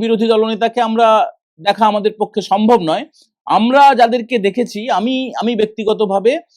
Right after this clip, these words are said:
পার্থ চট্টোপাধ্যায়কে দেখেছি, সূর্যকান্ত মিশ্রকে দেখেছি, আব্দুল মান্নানকে দেখেছি এবং শুভেন্দু অধিকারীকে দেখেছি। মানে মোট চারজন বিরোধী দলনেতাকে একদম তার ঘরে গিয়ে, যে ছবিটা আপনারা দেখছেন বিরোধী দলনেতার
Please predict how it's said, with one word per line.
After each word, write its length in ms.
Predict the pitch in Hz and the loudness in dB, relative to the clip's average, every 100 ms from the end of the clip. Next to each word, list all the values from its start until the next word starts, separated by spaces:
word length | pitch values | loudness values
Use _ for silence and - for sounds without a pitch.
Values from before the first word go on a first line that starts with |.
| _ _ | _ _
পার্থ 300 | 170 185 _ 247 240 | 0 0 _ -2 0
চট্টোপাধ্যায়কে 720 | 185 _ 202 202 185 214 208 | -2 _ -2 -2 0 -2 0
দেখেছি, 400 | 208 214 233 220 294 - _ _ | 0 0 -2 -8 -12 -12 _ _
সূর্যকান্ত 640 | - 214 170 226 233 233 208 202 | -4 -2 0 0 2 0 0 -4
মিশ্রকে 440 | 180 - 220 202 | -4 -2 -2 0
দেখেছি, 420 | 202 202 220 214 294 403 _ _ _ | 0 0 0 -4 -10 -12 _ _ _
আব্দুল 420 | 185 170 165 285 240 | -2 0 -2 0 2
মান্নানকে 500 | 175 190 202 214 214 | 0 0 -2 -2 -2
দেখেছি 340 | 214 226 240 311 | -2 -2 -4 -2
এবং 200 | 226 269 415 _ _ _ _ | 0 0 -2 _ _ _ _
শুভেন্দু 380 | - 226 240 220 196 | -8 0 0 2 2
অধিকারীকে 440 | 151 156 120 95 95 | 0 -4 -4 -4 -14
দেখেছি। 300 | 85 _ - | -18 _ -12
মানে 180 | 165 214 | -8 -4
মোট 200 | 220 240 240 | -2 -2 -4
চারজন 400 | - 170 165 214 233 | -4 -4 -2 -4 -2
বিরোধী 320 | 185 196 208 | -2 -2 0
দলনেতাকে 680 | 180 170 196 196 214 220 269 294 _ _ _ _ | -2 -2 -4 -6 -8 -6 -6 -8 _ _ _ _
একদম 240 | 220 214 226 | -4 -2 0
তার 180 | 220 202 | 0 0
ঘরে 300 | - 175 247 | -2 0 2
গিয়ে, 240 | 214 202 190 | 0 0 -2
যে 140 | 185 208 190 | 0 -6 -4
ছবিটা 280 | 196 214 220 | -6 -2 -4
আপনারা 280 | 202 214 208 | -2 -4 -4
দেখছেন 340 | 170 196 - 196 | -6 -8 -8 -6
বিরোধী 320 | 180 190 202 | -4 -4 -4
দলনেতার 640 | 190 185 196 190 208 202 | -4 -4 -6 -2 2 2